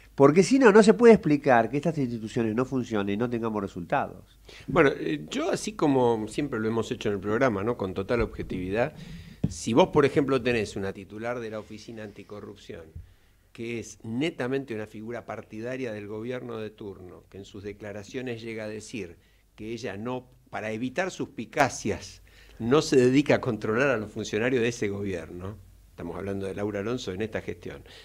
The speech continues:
Speaker 2: Desde ya lo que podríamos decir de la gestión anterior y desde ya los temores que uno tiene de la gestión que viene cuando, por ejemplo, se está hablando de poner de procurador del Tesoro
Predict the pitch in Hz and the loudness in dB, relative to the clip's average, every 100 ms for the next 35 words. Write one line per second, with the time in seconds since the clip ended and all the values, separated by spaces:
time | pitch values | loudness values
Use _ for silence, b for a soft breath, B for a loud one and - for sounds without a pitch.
0 | B 98 82 87 101 165 175 101 90 104 | B -12 -10 -8 0 2 2 0 -6 -6
1 | 120 127 113 101 92 110 127 156 - B | 0 0 0 -4 -6 0 0 0 -6 B
2 | B - 92 82 87 - 101 90 90 110 | B -10 -6 -6 -10 -6 -6 -4 -4 2
3 | 135 120 131 - B B B 117 120 127 | 4 6 4 0 B B B -4 0 2
4 | 120 170 269 - 113 131 185 120 131 139 | 4 6 6 6 4 0 2 2 2 2
5 | 110 131 196 127 98 95 98 - 127 135 | 2 4 6 6 4 -4 -10 -2 -2 0
6 | 123 143 165 127 123 147 101 101 98 101 | -2 2 4 4 4 0 -2 -4 -4 -4
7 | 98 - 160 147 113 104 - 104 131 135 | -4 4 4 4 -2 -4 -2 -2 0 0
8 | 98 95 95 90 98 104 117 101 95 90 | 0 -4 -8 -10 -6 -4 -2 -4 -6 -8
9 | 92 92 107 110 104 98 101 - 120 101 | -8 -4 -4 -4 -6 -6 -8 2 2 4
10 | 104 | 0